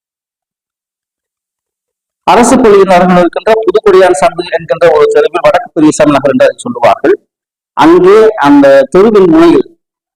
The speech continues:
ஆ, பிரதான சாலை சந்திக்கும் இடத்தில் ஒரு பெரியவருக்கும், ஆ, பள்ளி மாணவருக்கும் இடையே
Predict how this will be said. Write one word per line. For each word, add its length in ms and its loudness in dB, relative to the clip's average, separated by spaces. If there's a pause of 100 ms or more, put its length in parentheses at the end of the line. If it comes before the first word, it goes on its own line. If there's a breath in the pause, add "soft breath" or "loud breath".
(280)
ஆ, 140 2
பிரதான 360 0
சாலை 220 0
சந்திக்கும் 460 -2
இடத்தில் 340 -2 (460)
ஒரு 160 0
பெரியவருக்கும், 680 0 (680)
ஆ, 120 0
பள்ளி 220 2
மாணவருக்கும் 540 0
இடையே 260 0